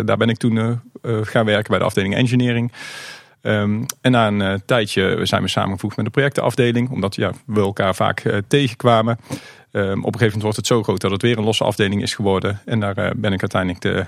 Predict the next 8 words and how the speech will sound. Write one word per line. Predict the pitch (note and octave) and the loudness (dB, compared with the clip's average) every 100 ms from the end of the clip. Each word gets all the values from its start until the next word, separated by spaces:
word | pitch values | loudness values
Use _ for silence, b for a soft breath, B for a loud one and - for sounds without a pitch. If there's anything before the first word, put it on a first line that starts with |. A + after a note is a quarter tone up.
| - | -4
leidinggevende | G2+ F#2 E2 G2+ A2+ C3 B2+ | -2 0 0 0 2 0 0
van | - C3+ | 0 0
geworden | B2+ A#2 G2 G2+ - | 0 -2 -2 -4 -6
in, | B2 G#2+ | -4 -2
eh, | G2 G2 - b b b - | -4 -6 -8 b b b -4
tweeduizend | A2 G2 F#2 F#2+ | 0 0 -2 -6
veertien, | - - F#2+ G2+ | -8 -6 -4 -4
vijftien. | G2 G2 - G2 | -4 -6 -6 -10